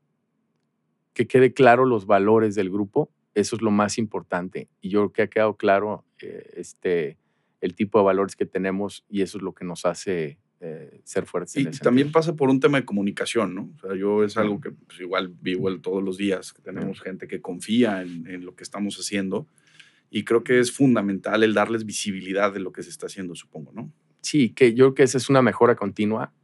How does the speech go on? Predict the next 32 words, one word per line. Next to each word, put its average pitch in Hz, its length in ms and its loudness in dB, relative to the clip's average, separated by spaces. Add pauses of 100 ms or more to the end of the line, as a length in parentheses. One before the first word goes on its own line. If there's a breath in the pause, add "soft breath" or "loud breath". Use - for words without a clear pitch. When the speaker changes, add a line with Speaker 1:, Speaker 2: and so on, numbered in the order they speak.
(280)
Speaker 1:
O - 40 -20
sea, 101 120 2
no 104 140 4
sé, 117 100 0
es 120 60 0
donde 113 200 0
más 104 220 2
hemos 107 220 -4
trabajado, 95 500 4
¿no? 104 240 -10
En, 90 380 -6
porque - 200 -6
muchos 110 240 0
inversionistas 98 800 0 (600 soft breath)
saben 117 280 4
lo 104 100 2
que 101 100 0
ganan 110 200 2
de 101 100 0
renta, 131 360 2
pero 95 160 -8
no 98 120 -6
saben 101 240 -2
lo 95 120 -4
que 92 120 -6
ganan 95 460 -4 (180)
en 85 340 -12
Speaker 2:
Plusvalía, - 20 -18 (200)
Speaker 1:
revaluación. 101 400 6
Speaker 2:
por 90 120 -4
ejemplo, 85 300 -18
claro. 85 180 -18